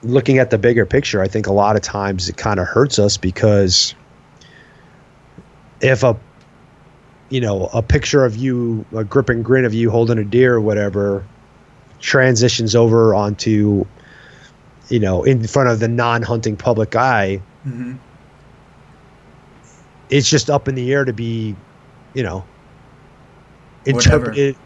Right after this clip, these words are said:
Speaker 1: interpreted from that person who sees it, and it, and it could be bad, it could be good, it could be, it could be nothing, you know, like,
Speaker 2: Yeah.
Speaker 1: "Oh, okay, whatever, it's a guy with a deer," you know,
Speaker 2: Yeah.
Speaker 1: but, and I feel like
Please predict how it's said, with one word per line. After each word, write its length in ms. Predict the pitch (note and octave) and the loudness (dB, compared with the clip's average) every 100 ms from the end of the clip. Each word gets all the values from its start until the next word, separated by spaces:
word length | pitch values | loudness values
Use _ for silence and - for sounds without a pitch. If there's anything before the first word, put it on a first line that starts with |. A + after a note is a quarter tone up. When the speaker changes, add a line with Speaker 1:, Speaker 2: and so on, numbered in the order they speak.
| - - - C#3+ | -20 -20 -12 -8
Speaker 1:
interpreted 600 | D3 E3+ D#3+ D3 C3+ - | -2 0 0 -2 -6 -6
from 180 | C#3+ | -8
that 180 | C3+ B2 | -8 -8
person 300 | C#3 C3+ C3 | -8 -8 -8
who 80 | A#2+ | -8
sees 280 | A2 F3 C3 | -8 -6 -6
it, 160 | E2+ A2+ | -8 -8
and 120 | A#2+ | -8
it, 220 | A#2 G#2+ F#2+ F#2+ - | -6 -8 -8 -16 -10
and 120 | A2+ | -6
it 80 | A2+ | -2
could 120 | B2+ | -2
be 100 | A2+ | -2
bad, 460 | G#2 - G2+ G2+ A#2 | -4 -4 -2 2 2
it 60 | A#2 | 0
could 120 | - | -4
be 80 | F2+ | -6
good, 320 | G#2 A2 B2 | 0 2 2
it 80 | - | -2
could 100 | F#2 | -2
be, 180 | G2 | -2
it 840 | F2+ - - - - - - - - | -2 -8 -20 -20 -20 -20 -20 -10 -2
could 100 | A#2+ | 2
be 220 | G#2+ F#2 | 2 0
nothing, 480 | E2+ G#2+ A#2 C3 D#3+ - | -2 -2 0 0 -2 -2
you 160 | G#2+ F#2+ | 0 0
know, 240 | G2 C3+ - - | 0 -2 -6 -4
like, 220 | C3 B2 | -2 0
Speaker 2:
Yeah. 80 | F3 | 0
Speaker 1:
"Oh, 80 | F#3 - - - | -2 -8 -12 -6
okay, 220 | C#3+ C#3+ C3+ | -4 -4 -2
whatever, 280 | C3 B2 B2 - | 0 0 -4 -10
it's 80 | A2+ | -6
a 20 | |
guy 160 | A#2+ A#2+ | -2 0
with 120 | B2 | 0
a 60 | |
deer," 200 | A2+ A2 A2 - - | 0 -2 -2 -10 -4
you 60 | A#2 | 0
know, 120 | A2 | 0
Speaker 2:
Yeah. 100 | A2 - - - - | -2 -6 -20 -8 0
Speaker 1:
but, 260 | C#3 B2+ - - - - - - - - - - | 2 2 -6 -20 -20 -20 -20 -20 -20 -20 -20 -8
and 420 | B2+ B2 B2 A#2 - - - - - - - | -4 -2 -4 -8 -12 -20 -20 -20 -20 -20 -12
I 80 | A#2+ | -12
feel 300 | - D#3 D#3+ | -6 -2 2
like 200 | D3+ C#3 | 2 0